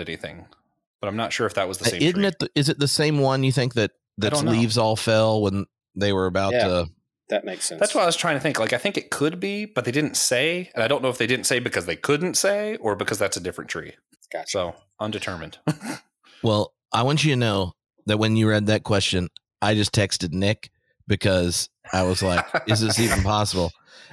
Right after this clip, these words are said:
Speaker 2: Um, so this is the, uh, phone a friend answer. "Hmm, that's interesting."
Speaker 1: <laughs>
Speaker 2: From the top of my head, no, 'cause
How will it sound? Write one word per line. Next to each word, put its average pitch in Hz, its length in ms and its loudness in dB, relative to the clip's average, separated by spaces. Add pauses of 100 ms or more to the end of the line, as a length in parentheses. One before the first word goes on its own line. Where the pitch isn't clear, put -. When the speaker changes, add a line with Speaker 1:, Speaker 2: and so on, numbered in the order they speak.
Speaker 2:
Um, 95 460 2
so 104 220 2
this 117 220 2
is 104 140 2
the, 90 260 2
uh, 82 120 -2
phone 120 300 2
a 98 40 0
friend 107 460 0
answer. 95 480 0 (340)
"Hmm, 143 380 4
that's 120 260 4
interesting." 107 540 2 (240)
Speaker 1:
<laughs> - 260 -18
Speaker 2:
From 123 240 2
the 113 80 2
top 147 280 0
of 139 60 2
my 107 180 2
head, 120 340 4 (220)
no, 123 480 4
'cause 107 260 0